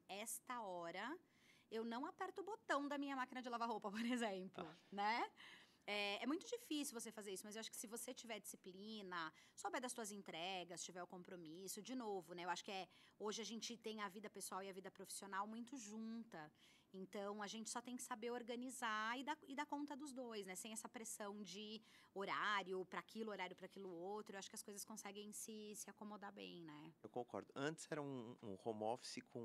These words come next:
Speaker 2: medo, né? Com
Speaker 1: É.
Speaker 2: receio. Hoje é um home office um pouco mais,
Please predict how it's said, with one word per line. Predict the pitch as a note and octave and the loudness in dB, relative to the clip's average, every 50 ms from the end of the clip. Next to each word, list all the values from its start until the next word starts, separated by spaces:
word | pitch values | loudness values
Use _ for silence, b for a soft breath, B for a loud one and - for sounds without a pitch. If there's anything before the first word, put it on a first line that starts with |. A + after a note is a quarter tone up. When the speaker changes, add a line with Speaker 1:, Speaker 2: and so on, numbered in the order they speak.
| G#2+ G#2 | -4 -4
Speaker 2:
medo, | G#2 G2+ F#2+ F#2 F2 F2+ - F2 E2 F2 | -2 0 0 0 0 -2 -4 -10 -8 -6
né? | F2 F#2+ A2 B2+ - _ _ _ | -6 -6 -6 -8 -12 _ _ _
Com | - G3+ | -2 0
Speaker 1:
É. | G#3+ A3+ | 2 2
Speaker 2:
receio. | A3+ A#3 A#3 A#3 A3+ A3+ A3 G#3+ G#3 G3 F#3+ F#3 F#3 F3 F2 B B B B B B B B - | 2 2 2 0 0 0 2 2 0 0 0 -2 -2 -4 -6 B B B B B B B B -12
Hoje | - A#2+ A2+ A2 | -10 -10 -8 -4
é | A#2+ | -4
um | A#2+ A#2+ A2 | -4 -4 -2
home | A2 A#2+ A#2+ A#2 A2+ | -2 -4 -2 0 0
office | A2 A#2 - - - B2+ | -2 -2 -4 -4 -6 -6
um | A#2 | -6
pouco | A2+ - A#2+ A2+ - - | -4 -4 -6 -6 -6 -8
mais, | A2+ A2+ A2+ A2+ A2+ A2 A2 G#2+ - - | -2 0 0 2 2 0 -2 -4 -8 -10